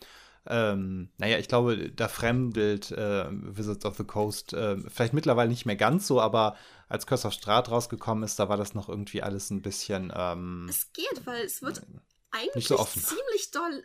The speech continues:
Speaker 2: drauf angespielt, dass Strahd, also so wie ich's gelesen habe, ähm,
Speaker 1: Mhm.
Speaker 2: wird drauf angespielt, dass Strahd jeden Charakter verführen würde, egal welches Geschlecht er hat. Aber ja.
Speaker 1: Ah, okay, das hatte ich jetzt so,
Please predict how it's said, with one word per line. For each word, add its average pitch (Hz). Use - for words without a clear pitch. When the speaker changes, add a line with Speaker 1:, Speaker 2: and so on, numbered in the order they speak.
Speaker 2:
drauf 277
angespielt, 254
dass 214
Strahd, 226
also 247
so 247
wie 240
ich's -
gelesen 226
habe, 180
ähm, 156
Speaker 1:
Mhm. 123
Speaker 2:
wird 202
drauf 196
angespielt, 190
dass 185
Strahd -
jeden 202
Charakter 202
verführen 208
würde, 190
egal 185
welches 202
Geschlecht -
er 240
hat. -
Aber 196
ja. 185
Speaker 1:
Ah, 151
okay, 110
das -
hatte 139
ich -
jetzt -
so, 127